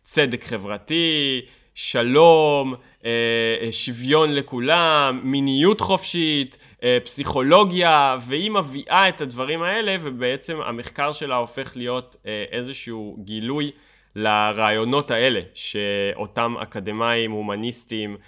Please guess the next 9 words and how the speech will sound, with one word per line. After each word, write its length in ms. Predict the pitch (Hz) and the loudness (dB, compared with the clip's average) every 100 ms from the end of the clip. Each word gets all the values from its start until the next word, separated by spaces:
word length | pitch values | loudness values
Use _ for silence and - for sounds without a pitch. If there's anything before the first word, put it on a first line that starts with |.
| _ 92 | _ -14
בשנות 320 | 98 120 117 | -8 -8 -8
השישים 480 | 107 104 - 135 117 | -10 -10 -6 -4 -2
והשבעים, 600 | 104 101 104 113 123 120 | -4 -6 -10 -8 -6 -4
אה, 180 | 104 101 | -4 -4
מגלים. 500 | 98 92 92 110 202 - - - | -6 -6 -4 -4 -6 -8 -20 -8
אני 140 | 117 | -6
חושב 180 | 123 196 | -4 -4
שעד 320 | 208 196 220 | 0 2 4
אז 320 | 185 220 196 | 4 2 0